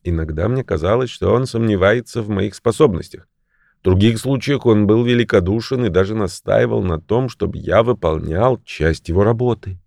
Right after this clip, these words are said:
Наши отношения достигли критической точки, когда в конце тысяча девятьсот девяносто восьмого года Майкл,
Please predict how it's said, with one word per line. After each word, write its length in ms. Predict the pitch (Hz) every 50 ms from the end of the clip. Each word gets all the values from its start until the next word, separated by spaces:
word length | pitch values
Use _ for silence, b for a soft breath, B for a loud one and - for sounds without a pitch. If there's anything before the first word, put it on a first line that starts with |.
| _ _ _ _ _ _ _ B B B B B
Наши 300 | 90 101 135 147 - 160
отношения 460 | 156 - 160 147 - - 185 170 147
достигли 400 | 117 120 - - 151 139 143 135
критической 580 | 117 - 131 - - 160 139 - - - - 117
точки, 380 | - 185 190 - - - -
когда 320 | - 107 101 104 123 123 101
в 40 |
конце 320 | - 117 110 113 - 131 117
тысяча 380 | - - 120 104 - - -
девятьсот 380 | 92 92 101 104 - 110 101 87
девяносто 420 | 85 85 87 90 85 82 - -
восьмого 380 | 78 78 - - 85 82 73 82
года 320 | 85 101 143 156 107 90
Майкл, 640 | 78 78 82 104 131 151 156 127 - - - 60 -